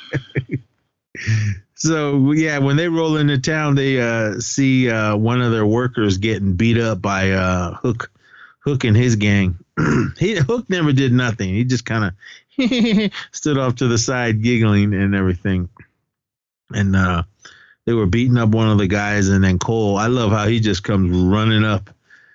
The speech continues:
and just boots those dudes <laughs> that are fighting him. <laughs> And then he just commences to, to whoop an ass and, and beats all these dudes up. <laughs> So,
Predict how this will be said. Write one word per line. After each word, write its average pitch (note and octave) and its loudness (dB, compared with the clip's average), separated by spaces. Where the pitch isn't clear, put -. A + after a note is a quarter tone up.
and A2+ 4
just G#2 2
boots B2 2
those C3 0
dudes B2 2
<laughs> - -2
that B2+ -4
are B2 -2
fighting C3+ -2
him. D3+ -2
<laughs> - -20
And B2 -4
then C3+ -2
he B2+ 4
just B2+ 0
commences B2 0
to, A2+ 0
to A#2+ 0
whoop B2+ 0
an A#2+ 0
ass A2+ -2
and, G2 -2
and F#2+ 0
beats A#2 0
all G#2+ 0
these G#2 2
dudes G2 0
up. F#2 0
<laughs> C#3 -2
So, - -6